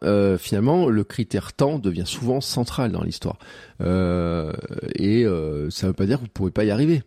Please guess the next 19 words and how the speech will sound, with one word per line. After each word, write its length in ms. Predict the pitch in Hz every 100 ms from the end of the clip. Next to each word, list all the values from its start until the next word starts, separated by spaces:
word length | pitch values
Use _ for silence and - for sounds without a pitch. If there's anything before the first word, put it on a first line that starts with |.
| _ -
C'est-à-dire 340 | - 95 123
que, 100 | -
par 200 | - 69
exemple, 360 | 73 110 151 -
vous 120 | -
pourriez 340 | - 85 90 92
très 200 | - 104
bien 200 | 101 95
dire, 240 | 98 107 - - - - - 78
euh, 460 | 92 90 85 71 76
je 220 | - 123
veux 180 | 113 120
passer 320 | 113 - 117
par 240 | - 90
le 120 | 95
business 360 | 82 85 95 -
model 300 | 98 98 92
du 80 | 80
consulting, 640 | 85 - 80 - 131